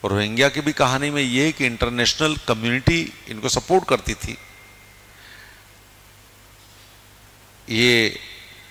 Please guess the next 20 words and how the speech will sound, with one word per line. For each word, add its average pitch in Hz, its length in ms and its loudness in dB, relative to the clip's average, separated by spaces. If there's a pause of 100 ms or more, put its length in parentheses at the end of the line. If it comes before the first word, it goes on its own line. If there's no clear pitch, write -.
(140)
बंगाल, 113 680 2
सॉरी, 104 320 -2
वेस्ट 107 300 0
बंगाल, 131 260 0
वेस्ट 107 380 -2
बंगाल 101 280 -2
नहीं 90 100 -6
कह 90 180 -6
रहे 90 100 -6
हैं, 92 60 -6
वहाँ 90 120 -6
पे - 140 -12
बांग्लादेश 131 540 2
गए, 160 220 -2 (260)
वहाँ 98 180 2
से 117 120 -2
इनको 113 160 -4
बाहर 110 240 2
किया 120 200 -2
गया। 120 180 -4